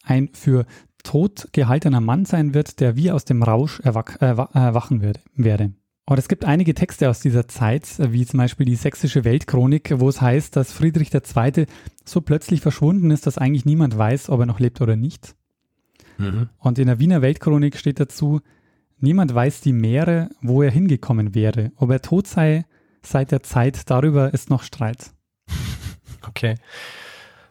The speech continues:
Speaker 1: Es, äh, gab jedenfalls jede Menge Spekulationen und das erklärt auch, warum es in der Folge zum Phänomen des, äh, falschen oder der falschen Friedriche kommt. Ähm, aber nicht sofort nach seinem Tod.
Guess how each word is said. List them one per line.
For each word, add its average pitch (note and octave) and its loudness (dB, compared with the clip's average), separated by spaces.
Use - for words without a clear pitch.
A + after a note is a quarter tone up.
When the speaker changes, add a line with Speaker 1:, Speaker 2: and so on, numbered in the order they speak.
Speaker 1:
Es, - -2
äh, C3+ 2
gab D#3 -2
jedenfalls F3+ 0
jede E3 2
Menge D#3 2
Spekulationen C3+ 0
und A2+ -4
das C3 0
erklärt D3 0
auch, D3+ -2
warum C#3+ 2
es E3 -2
in D3 4
der C3+ 2
Folge D#3 2
zum C3+ 0
Phänomen C3+ 2
des, C3 -2
äh, B2 2
falschen C3 -2
oder A#2+ 2
der A#2 0
falschen C3 -2
Friedriche D3 -2
kommt. B2+ -4
Ähm, B2+ 2
aber C#3 0
nicht E3+ -2
sofort - -2
nach A#2 0
seinem A2+ 0
Tod. - -4